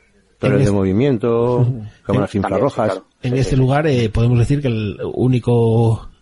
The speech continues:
Speaker 2: experimento, eh, fructífero, grabadoras, ¿no?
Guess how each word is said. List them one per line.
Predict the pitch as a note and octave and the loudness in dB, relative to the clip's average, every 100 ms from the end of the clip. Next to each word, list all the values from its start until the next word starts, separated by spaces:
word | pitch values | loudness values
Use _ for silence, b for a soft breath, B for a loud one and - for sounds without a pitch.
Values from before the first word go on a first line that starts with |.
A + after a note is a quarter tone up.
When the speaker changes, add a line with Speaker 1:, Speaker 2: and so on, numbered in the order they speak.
| _ | _
Speaker 2:
experimento, | - - B2+ A#2 A2+ G#2 - A2 G#2 G2+ F#2 | -4 -2 0 0 0 -2 -2 0 0 0 -2
eh, | F#2 A#2+ | -6 -10
fructífero, | - A2 - C#3 E3 F#3+ - - | -4 -4 -2 -2 0 0 -2 -4
grabadoras, | G2+ G#2 G#2 F2 | 0 2 0 0
¿no? | B2+ | 0